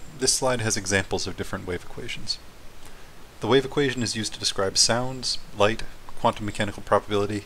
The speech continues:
and many other phenomena, so they're an important class of equations. You'll notice that all of the example wave equations I've included have the form,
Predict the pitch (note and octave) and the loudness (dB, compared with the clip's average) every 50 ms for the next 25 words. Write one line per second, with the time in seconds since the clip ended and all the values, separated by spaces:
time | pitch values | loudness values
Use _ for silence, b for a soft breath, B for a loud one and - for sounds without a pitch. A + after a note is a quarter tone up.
0 | - - G2+ G2+ A2 A#2 A#2+ A#2+ G#2+ G#2+ G#2+ G#2 F#2+ - - G2+ G2 G2 F#2 F2 | -6 -4 -2 0 0 0 2 2 2 4 4 4 2 2 2 2 4 2 2 2
1 | F#2 F#2 F2+ - - B B B B B B B B B B B B - - - | 0 -4 -6 -6 -8 B B B B B B B B B B B B -10 -4 0
2 | - - A2+ G#2 G2+ A2 - - - - A2 A#2 A2+ G#2+ G#2+ G#2 - C#3+ C#3+ C3 | 2 4 4 4 4 2 -4 -8 -6 -2 2 2 2 2 2 2 0 -2 -2 -2
3 | B2 A#2 - - G#2 G2 F#2+ - G2 F#2+ F2+ - - F#2+ F2+ - - - - - | -6 -6 -2 -2 0 0 0 -2 -4 -6 -6 -2 -2 -2 -2 -2 -2 0 0 0
4 | - - - - - - - - - - - - - - - - - - - - | -2 -4 -6 -10 -14 -14 -14 -14 -16 -16 -18 -18 -18 -18 -18 -18 -18 -16 -16 -16
5 | - - - - - - A#2+ C3 F3 F3 E3 - - - A#2 B2 B2 B2 A2+ - | -16 -16 -14 -4 2 4 4 6 6 6 4 2 2 4 4 4 4 4 2 0
6 | A2+ G#2+ G2 - A2 A2 G#2+ - A#2+ G#2+ G#2+ G#2 G2+ - - - A2+ G#2 - A2+ | -2 -2 0 0 0 0 0 -2 -2 0 0 0 0 -2 -2 -2 -2 0 0 -2
7 | G#2+ - G#2+ G2 G2 F#2+ F2+ - A#2 A#2+ C3+ C3+ C3 A2 G2+ A2 G#2 - - F#2+ | -2 0 0 0 0 -2 -4 -4 -4 -2 0 0 0 0 2 0 0 0 -2 -8
8 | - - G#2 G2 F#2+ G2 G2 F#2+ F#2+ | -6 -4 -2 0 0 0 -2 -4 -6